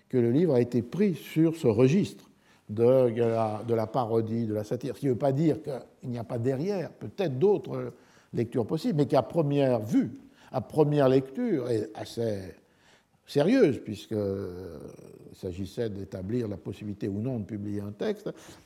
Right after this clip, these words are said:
ça n'a pas été perçu comme, euh, euh, comme, comme tel. Le livre est tout, a été reçu dans sa première, euh, euh, existence comme, euh,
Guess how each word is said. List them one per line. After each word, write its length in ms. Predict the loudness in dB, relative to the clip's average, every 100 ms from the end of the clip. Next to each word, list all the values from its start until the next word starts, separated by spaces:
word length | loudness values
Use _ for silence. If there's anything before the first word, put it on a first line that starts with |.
| _
ça 140 | -8
n'a 100 | -6
pas 160 | -2 -2
été 180 | 0 -4
perçu 540 | -4 -8 -8 -6 -6 -12 -20 -20
comme, 460 | -2 0 2 0 -2
euh, 200 | -2 -2 -4
euh, 260 | 0 0 0 -4
comme, 340 | -4 -4 -6 -8
comme 200 | -8 -6
tel. 280 | -2 0 0
Le 100 | 0
livre 300 | 2 2 4
est 160 | 2 0
tout, 100 | -14 -10
a 80 | -2
été 200 | 0 2
reçu 340 | 2 2 0 -4
dans 140 | -2
sa 160 | -4 -8
première, 680 | -4 -2 0 0 0 -2
euh, 160 | -4 -4 -6 -18 -20 -4
euh, 320 | 0 0 2
existence 680 | 2 0 0 -4 -2 -2 -4
comme, 460 | 0 4 6 4 2
euh, 200 | 2